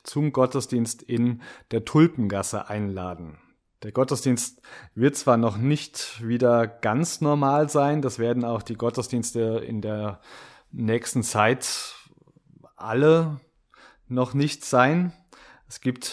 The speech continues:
schon noch ein paar Regeln zur Eindämmung des Coronavirus, die wir einhalten müssen und auch wollen. Es wird in den nächsten Tagen auch noch ein paar Informationen dazu per Infomail ausgesandt werden.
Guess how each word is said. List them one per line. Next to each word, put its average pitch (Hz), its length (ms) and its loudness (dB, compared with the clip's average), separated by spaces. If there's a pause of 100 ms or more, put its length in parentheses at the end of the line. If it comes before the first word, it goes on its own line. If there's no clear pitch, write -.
(160)
schon 123 300 0
noch 135 140 4
ein 123 180 0
paar 123 380 4 (280)
Regeln 139 600 4
zur 123 260 2
Eindämmung 123 540 4
des 110 160 -2
Coronavirus, 123 1200 0 (440)
die 123 480 -2 (460)
wir 113 500 2
einhalten 127 680 4
müssen 143 440 4
und 127 220 2
auch - 560 -4
wollen. 139 760 2 (220)
Es - 140 -8
wird 113 120 2
in 113 100 0
den 107 100 2
nächsten 113 340 -2
Tagen 117 400 2
auch 107 340 -4 (340)
noch 104 200 -4
ein 113 280 -4
paar 120 540 4
Informationen 120 840 2
dazu 113 320 2
per 110 160 -4
Infomail 127 640 2
ausgesandt 131 680 0
werden. 127 580 -2